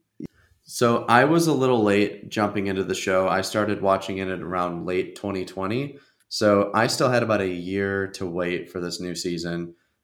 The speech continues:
I think the way season three ended, I had some, like, pretty big annoyances with Midge, even though I still love her character. And I feel like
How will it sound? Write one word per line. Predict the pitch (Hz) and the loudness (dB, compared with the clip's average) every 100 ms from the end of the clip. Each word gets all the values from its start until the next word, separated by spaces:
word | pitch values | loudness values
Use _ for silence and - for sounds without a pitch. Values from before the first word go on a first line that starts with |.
| - | -6
I | 101 | -2
think | 113 | 0
the | 117 | 2
way | 123 120 | 2 2
season | 120 107 98 - _ | 0 -4 -6 -8 _
three | 110 123 127 | -2 0 2
ended, | 104 104 104 104 - | 0 2 2 2 0
I | |
had | 95 95 92 | -4 -4 -4
some, | 101 95 | -6 -4
like, | 92 - _ | -4 -8 _
pretty | 101 101 | -8 -4
big | 92 92 - | -2 -4 -4
annoyances | 85 85 92 95 107 104 | -10 -6 -6 -4 -4 -2
with | 107 113 | -4 -2
Midge, | 113 113 117 - | -2 -2 -4 -8
even | 98 98 | -6 -4
though | 95 95 | -4 -4
I | |
still | 90 - 92 92 90 - _ _ _ - | -4 -6 -4 -2 -4 -8 _ _ _ -8
love | 90 87 | -4 -4
her | 90 87 | -4 -6
character. | - 87 87 107 107 110 - _ _ - | -2 -2 0 0 2 0 -6 _ _ -6
And | 95 | -4
I | 92 | -4
feel | - 107 | 0 4
like | 117 117 - - | 4 2 0 -10